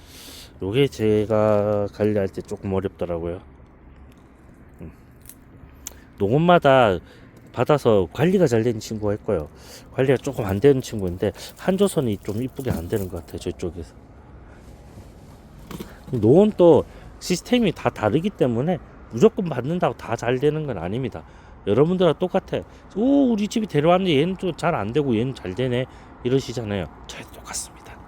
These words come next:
어. 이게, 이 환경이 종류가 진짜 많잖아요. 지금 보시다시피. 여기 일일이 하나씩 다 맞추기가 어렵거든요.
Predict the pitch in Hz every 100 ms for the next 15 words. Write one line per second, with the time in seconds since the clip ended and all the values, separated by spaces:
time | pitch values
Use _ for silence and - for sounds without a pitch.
0 | - - - 120 110 - - - - -
1 | - 135 120 82 - - - - 139 -
2 | 170 180 196 170 165 92 - - - -
3 | - - - 123 175 160 - 156 156 170
4 | 139 110 - 107 117 87 90 82 101 -
5 | 101 90 - - 82 - - - - -
6 | 117 151 165 165 139 175 214 226 226 190
7 | 170 170 185 170 135 107 117 139 - 156
8 | 143 139 92 82 120 139 117 90 95